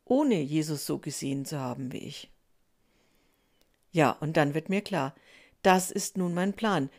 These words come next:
wie die Sache mit Jesus für mich weitergeht. Ich will den Menschen von dem auferstandenen Jesus erzählen. Ich will ihnen von meiner Unfähigkeit erzählen, das glauben zu können, und von meinem wiedergefundenen Glauben.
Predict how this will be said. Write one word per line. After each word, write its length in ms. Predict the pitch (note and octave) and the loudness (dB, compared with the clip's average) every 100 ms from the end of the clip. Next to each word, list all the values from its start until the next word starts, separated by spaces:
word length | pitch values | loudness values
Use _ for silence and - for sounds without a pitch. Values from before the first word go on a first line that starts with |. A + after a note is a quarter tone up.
| - | -6
wie 100 | F#3 | -2
die 140 | E3+ | 0
Sache 400 | D#3+ D#3 - F3 - | 2 0 0 -4 -4
mit 180 | D#3+ | -4
Jesus 320 | D3+ D3+ D3+ - | -2 -2 -2 -4
für 160 | C#3+ | -2
mich 320 | C#3+ A3+ - | 4 2 2
weitergeht. 640 | B2 A#2+ A#2 - A2+ - - _ _ _ - | -2 -2 -4 -6 -10 -10 -14 _ _ _ 4
Ich 400 | A#3 D4+ - - | 6 6 2 -2
will 160 | F3+ F#3+ | 2 2
den 220 | D3+ D3 | 2 2
Menschen 420 | D3 E3+ - A3 | 0 0 -2 -4
von 180 | G#3+ E3 | -2 -4
dem 200 | D3 - | -4 -2
auferstandenen 800 | C#3+ F3+ F3+ E3+ E3 E3+ D#3 D3+ | -2 -2 -4 -4 -4 -4 -4 -2
Jesus 340 | B2 D3+ D3 | -4 -6 -8
erzählen. 460 | - - - - - _ - - - - - - - - | -8 -8 -10 -10 -12 _ -20 -20 -20 -20 -20 -20 -16 -4
Ich 220 | A3 G3+ | -4 0
will 140 | G#3+ | -2
ihnen 240 | - G#3 G#3 | 0 0 0
von 160 | G3 | 0
meiner 300 | F#3+ F3+ - | 0 0 0
Unfähigkeit 760 | - C4+ D#4+ F3+ F3 - D#3+ D#3 | 0 -2 -2 0 0 0 -2 0
erzählen, 480 | A#2 - F3 D#3 D#3 | -2 -2 -2 0 0
das 200 | D3+ - | -2 -2
glauben 420 | F#3 F#3+ A#3+ G#3+ | 0 2 2 0
zu 120 | - | -4
können, 460 | - D3+ C3 - - _ _ _ _ _ | -6 -4 -4 -6 -12 _ _ _ _ _
und 300 | - B3+ E4 | 6 6 6
von 260 | - - A3+ | -4 2 4
meinem 380 | G#3 G3 G3+ G3 | 4 2 0 0
wiedergefundenen 880 | G#3+ A#3+ A3+ G#3+ - E3 E3+ D#3 D3+ | 2 4 2 -2 -4 -6 -4 -4 -2
Glauben. 420 | D3 C3 C#3 | -2 -2 -4